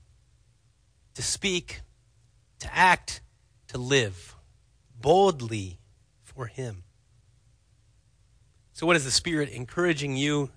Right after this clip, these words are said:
to do? Be bold. Speak. Share that word of grace that you've heard, and let the Spirit do His work.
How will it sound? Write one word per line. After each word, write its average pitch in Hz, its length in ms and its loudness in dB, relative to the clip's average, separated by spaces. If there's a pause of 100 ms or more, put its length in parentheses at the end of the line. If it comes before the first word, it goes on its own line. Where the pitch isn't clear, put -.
(100)
to - 120 -14
do? 117 380 -8 (3000)
Be 175 100 -12
bold. 143 520 -4 (1200)
Speak. - 640 -8 (960)
Share 190 600 4
that 165 320 4
word 175 340 6
of 123 300 -6
grace 151 420 -4
that 135 160 -12
you've 127 240 -12
heard, 98 480 -14 (920)
and 123 100 -12
let 123 100 -6
the 113 80 -10
Spirit 147 680 -6 (920)
do 117 140 -12
His 104 260 -10
work. 90 220 -20